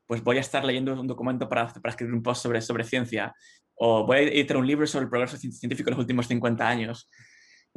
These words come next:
eh, ¿cuál es el objetivo en general de todas estas acciones? Eh, hay, hay objetivos intermedios como, sí, ciertamente mejo-, mejorar la, la ciencia, hay otros objetivos, y lo, y, pero en general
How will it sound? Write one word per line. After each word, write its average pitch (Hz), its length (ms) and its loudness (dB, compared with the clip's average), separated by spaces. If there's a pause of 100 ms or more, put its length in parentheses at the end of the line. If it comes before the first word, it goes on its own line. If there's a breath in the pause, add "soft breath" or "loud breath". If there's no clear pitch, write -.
eh, 120 280 2
¿cuál 147 160 4
es 185 40 4
el 190 60 6
objetivo 156 340 2
en 151 80 2
general 127 720 0
de 120 80 -6
todas 120 180 -4
estas 131 160 -6
acciones? 117 640 -2 (960)
Eh, 110 460 2 (340)
hay, 131 140 4
hay 135 120 2
objetivos 165 340 2
intermedios 147 520 -2
como, 123 280 -6
sí, 147 140 -4
ciertamente 127 440 -2
mejo-, 113 180 -8
mejorar 117 380 -2
la, 113 300 2
la 107 100 -6
ciencia, 135 440 -2
hay 110 100 -2
otros 117 200 -6
objetivos, 120 720 0
y 117 60 -4
lo, 117 160 2
y, 117 100 -4
pero 117 200 4
en 127 60 2
general 139 420 2